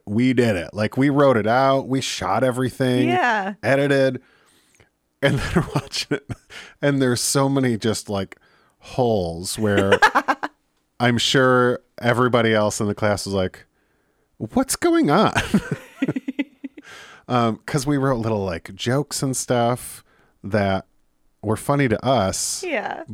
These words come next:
Speaker 1: but probably, like, being that they were one of, like, twenty lines in the whole <laughs> script, they probably threw everybody <laughs> off a little bit. Uh,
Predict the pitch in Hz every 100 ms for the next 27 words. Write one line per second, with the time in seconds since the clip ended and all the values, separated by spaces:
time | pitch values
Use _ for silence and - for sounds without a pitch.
0 | - - - - - 110 107 107 101 101
1 | 95 95 92 - - _ 101 110 101 101
2 | 98 92 92 87 87 - _ _ _ _
3 | _ _ _ _ _ _ _ _ - 90
4 | 101 101 98 92 92 90 - _ _ _
5 | _ _ _ _ _ - 110 104 92 95
6 | 113 101 101 - 131 - - - - -
7 | - - - - - - - - 120 98
8 | 92 85 85 - - - - - 65 76
9 | - - - - - - - - _ 104
10 | 98